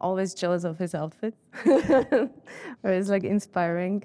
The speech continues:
Yeah, I still have a lot of clothes from my mom from the seventies that are very bright colors, and I wear those. I like to pick color,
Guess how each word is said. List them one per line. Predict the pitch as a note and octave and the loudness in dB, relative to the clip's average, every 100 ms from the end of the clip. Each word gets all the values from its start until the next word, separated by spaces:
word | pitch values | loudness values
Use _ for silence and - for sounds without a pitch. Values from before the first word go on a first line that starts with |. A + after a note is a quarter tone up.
| _ | _
Yeah, | G3 B3 C4+ | 0 2 4
I | A3+ | 0
still | A3 C#4 C4+ | 0 -2 0
have | B3 G#3+ | 2 0
a | |
lot | G3 F#3+ F#3+ | 2 2 0
of | F#3+ | -2
clothes | G3+ F#3 F3+ | -4 -2 -4
from | - F3+ F3+ | -6 -2 0
my | E3+ | 0
mom | F3 E3 D#3+ E3 E3+ | 0 0 -2 -4 -4
from | E3+ E3 | -4 -4
the | D#3+ | -4
seventies | - E3 E3 F3+ F3 E3+ - | -4 -2 -2 -2 -2 -2 -4
that | D#3+ | -2
are | D#3+ | -2
very | D#3 E3+ F3+ F#3 | -2 0 2 2
bright | F3+ F3+ | 2 0
colors, | - E3+ F3+ | 0 0 0
and | F3 | -2
I | D#3+ | -2
wear | D#3+ E3 | 0 0
those. | E3+ D#3 D#3 D#3 E3 - _ _ _ _ | 0 -2 -2 -4 -8 -14 _ _ _ _
I | F3+ F3+ F3+ F3+ | -2 0 2 2
like | F#3 F3+ F3+ - | 2 2 0 -2
to | G3 | -6
pick | - E3+ - | -2 -4 -4
color, | E3+ D3+ D3 D3+ | -6 -4 -2 -4